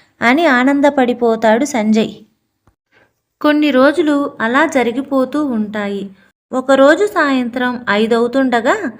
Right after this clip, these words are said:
సౌజన్య ఫోన్ చేస్తుంది సంజయ్కి. "మీరు త్వరగా ఇంటికి వస్తే మీకో సర్ప్రైజ్ న్యూస్ చెప్తాను," అని.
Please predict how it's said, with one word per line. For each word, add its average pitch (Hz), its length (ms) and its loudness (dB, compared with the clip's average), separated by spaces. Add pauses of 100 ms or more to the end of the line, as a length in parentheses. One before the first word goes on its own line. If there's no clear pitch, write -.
(380)
సౌజన్య 320 540 2
ఫోన్ 277 380 2
చేస్తుంది 262 460 -2
సంజయ్కి. 220 680 0 (460)
"మీరు 294 280 2
త్వరగా 294 500 2
ఇంటికి 294 340 -2
వస్తే 233 640 -2 (300)
మీకో 277 340 2
సర్ప్రైజ్ 277 600 2
న్యూస్ 262 300 2
చెప్తాను," 226 600 0
అని. 196 280 -6